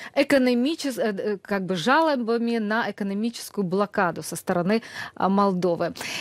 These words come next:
Это здесь, э, из-за того, что раньше, так сказать, времени этого заседания, э, в-, это, получается, у них результаты съезда, вот, вот такие вот были, депутатов всех уровней, а, непризнанного Приднестровья.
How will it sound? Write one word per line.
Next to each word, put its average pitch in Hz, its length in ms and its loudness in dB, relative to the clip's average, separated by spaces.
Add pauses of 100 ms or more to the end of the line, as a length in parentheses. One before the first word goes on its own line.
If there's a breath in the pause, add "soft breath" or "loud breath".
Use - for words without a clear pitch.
(120 loud breath)
Это 294 300 4
здесь, 262 440 2
э, 247 220 4
из-за 233 220 -4
того, 254 260 -4
что 226 800 2
раньше, 226 400 -4
так 208 160 -6
сказать, 208 400 -4
времени 277 480 0
этого 208 260 -2
заседания, 214 920 0 (240 loud breath)
э, 196 720 0
в-, 190 540 -6
это, 185 260 -8
получается, 196 480 -4
у 202 40 -4
них 190 240 -6 (460 soft breath)
результаты 226 680 2
съезда, 196 720 -2
вот, 196 300 -4
вот 165 180 -6
такие 185 260 -4
вот 175 120 -2
были, 175 340 0
депутатов 185 500 -2
всех - 280 0
уровней, 214 440 2 (300 loud breath)
а, 180 100 -4
непризнанного 185 560 -2
Приднестровья. 190 720 0